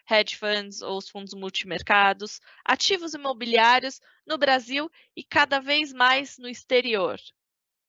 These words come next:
Foi por isso que eu citei tantas estratégias,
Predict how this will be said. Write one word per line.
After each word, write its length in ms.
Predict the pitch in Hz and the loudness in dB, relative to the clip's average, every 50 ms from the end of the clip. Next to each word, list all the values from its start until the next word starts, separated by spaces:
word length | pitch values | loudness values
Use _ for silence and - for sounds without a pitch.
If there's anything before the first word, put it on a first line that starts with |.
| _ _ | _ _
Foi 180 | - - 302 302 | -2 0 0 0
por 160 | - 311 302 | 0 0 0
isso 100 | 311 302 | 0 0
que 80 | - 311 | 0 -4
eu 60 | 311 | -4
citei 500 | - - 285 - - 277 262 262 269 277 _ _ _ _ _ | -4 -6 -8 0 4 4 6 6 4 0 _ _ _ _ _
tantas 400 | - 277 269 285 - - 269 254 | 2 2 2 2 0 -2 -4 -4
estratégias, 1000 | 247 247 - - 240 240 240 - 233 196 180 170 180 196 202 - - - - _ | -4 -10 -4 2 2 2 2 4 2 2 2 2 0 -4 -8 -12 -14 -16 -20 _